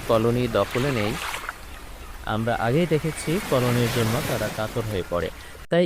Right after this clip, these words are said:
ইম্পেরিয়ালিস্টদের দ্বারা অধিকার করা কলোনির দিকে লোলুপ দৃষ্টিতে তাকাতে থাকে এবং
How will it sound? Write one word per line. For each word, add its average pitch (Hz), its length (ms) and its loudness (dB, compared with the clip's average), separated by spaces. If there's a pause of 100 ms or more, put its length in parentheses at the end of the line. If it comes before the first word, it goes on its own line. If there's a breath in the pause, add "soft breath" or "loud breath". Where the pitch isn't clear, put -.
ইম্পেরিয়ালিস্টদের 151 880 2
দ্বারা 117 340 0 (140)
অধিকার 123 400 -2
করা 113 260 0
কলোনির 120 440 0
দিকে 135 300 -4
লোলুপ 113 380 2
দৃষ্টিতে 117 500 0
তাকাতে 104 400 -2
থাকে 113 260 -2 (100)
এবং 107 180 2